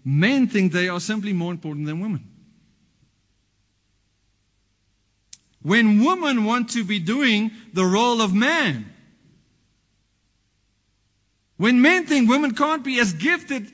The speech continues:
by God as they are. Or when women think they are more gifted than men, and honestly, this might be very well be true,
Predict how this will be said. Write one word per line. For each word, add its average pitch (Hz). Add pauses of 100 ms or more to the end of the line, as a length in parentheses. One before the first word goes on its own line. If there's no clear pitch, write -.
(160)
by 262
God 262
as 269
they 330
are. 196 (1700)
Or 262
when 226
women 330
think 233
they 247
are 262
more 269
gifted 247
than 214
men, 240
and 202
honestly, 240
this 196
might 214
be 226
very 226
well 247
be 233
true, 143